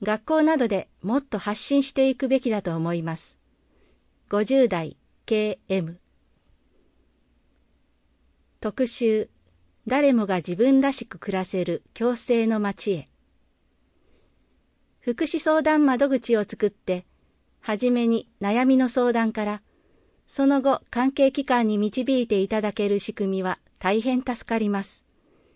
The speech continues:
八十代、エスエフ。自分にも複雑で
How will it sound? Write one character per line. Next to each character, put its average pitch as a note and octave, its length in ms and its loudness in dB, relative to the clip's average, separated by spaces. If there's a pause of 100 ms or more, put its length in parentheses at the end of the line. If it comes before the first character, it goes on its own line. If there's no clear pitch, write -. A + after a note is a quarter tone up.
(360)
八 B3 320 -2
十 B3 240 2
代、 D#3 260 -6 (260)
エ G3+ 120 -2
ス G3+ 340 -8
エ F3+ 140 -4
フ。 - 160 -18 (2500)
自 B3 80 0
分 D#4+ 220 2
に D#4+ 80 4
も B3 240 2 (340)
複 B3 300 -2
雑 C#4+ 260 0
で C4 240 4